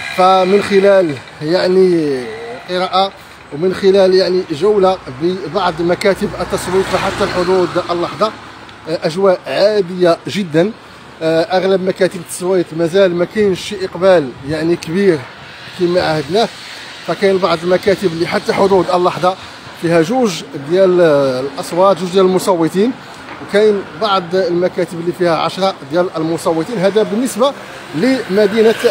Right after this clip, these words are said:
سيدي بنور، بالنسبة للمكاتب اللي كتواجد بمدينة سيدي بنور.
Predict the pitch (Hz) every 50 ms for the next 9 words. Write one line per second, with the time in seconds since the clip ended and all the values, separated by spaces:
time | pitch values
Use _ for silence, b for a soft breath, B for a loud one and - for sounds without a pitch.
0 | - - - 220 202 208 196 208 202 190 185 180 160 156 151 165 175 - 185 196
1 | 196 190 185 185 180 - 214 202 - 254 214 202 202 - 208 190 - 202 190 190
2 | 185 233 220 - - - - - - - - - 139 135 147 214 233 220 - 170
3 | 170 185 180 170 190 185 190 202 - - 180 160 151 - 190 165 170 160 165 156
4 | 160 190 208 226